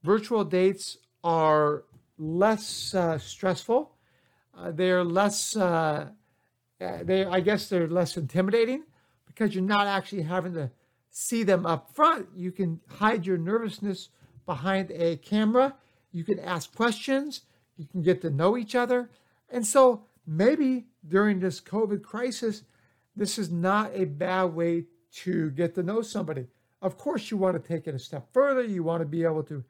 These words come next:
have real dates, real settings, real, uh, functioning partner within the dating community. And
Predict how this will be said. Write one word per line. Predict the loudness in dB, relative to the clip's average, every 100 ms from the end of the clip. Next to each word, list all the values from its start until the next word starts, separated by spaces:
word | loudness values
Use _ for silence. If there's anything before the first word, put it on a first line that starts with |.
| _ _ -8
have | -4 -4 -8 _ _ _
real | 2 4 4
dates, | 4 4 4 0 -16 _ _ _
real | -2 6 6
settings, | 6 2 2 2 -2 -6 _ _ _ _ _
real, | -2 4 6 6 2 -10 _ -20 _ -10
uh, | -10 -10 _
functioning | 0 2 0 -6 -4 -4 -6 -12
partner | -4 -4 -2 -4 -4
within | -4 -6 -6 -6
the |
dating | -6 -4 -4 -6
community. | -8 -4 -2 -2 -6 -8 -20 _ _ _ _ _ -2
And | 4 6 6 4 -2